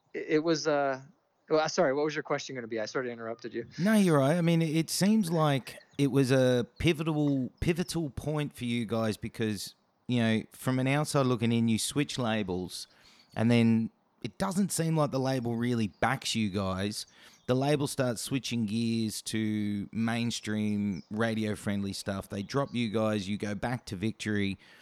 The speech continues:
Speaker 2: Um,
Speaker 1: Yeah.
Speaker 2: how do you look back at Breed the Killers, you know, with experience and age now on that period of time for the band?
Speaker 1: Uh, I,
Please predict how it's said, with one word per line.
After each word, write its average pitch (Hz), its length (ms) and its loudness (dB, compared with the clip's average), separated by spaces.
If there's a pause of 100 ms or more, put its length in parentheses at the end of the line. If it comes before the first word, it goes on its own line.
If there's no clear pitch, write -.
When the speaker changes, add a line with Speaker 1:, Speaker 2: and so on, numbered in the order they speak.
(300)
Speaker 2:
Um, 113 540 0
Speaker 1:
Yeah. 110 240 -2 (340)
Speaker 2:
how 190 200 2
do 220 100 4
you 208 100 6
look 151 380 2
back 127 320 -2 (100)
at 113 240 -2 (440)
Breed 123 340 -2
the 117 60 -4
Killers, 113 720 -2 (240)
you 117 260 2
know, 104 120 0
with 117 480 0 (100)
experience 113 1000 0
and 104 440 -2
age 104 480 -4
now 101 380 -2 (680)
on 110 200 2
that 101 200 -2 (220)
period 107 460 -4
of 90 100 -8
time 101 340 -2
for 85 100 -12
the 87 80 -6
band? 95 360 -6 (1700)
Speaker 1:
Uh, 147 420 -2
I, 175 160 0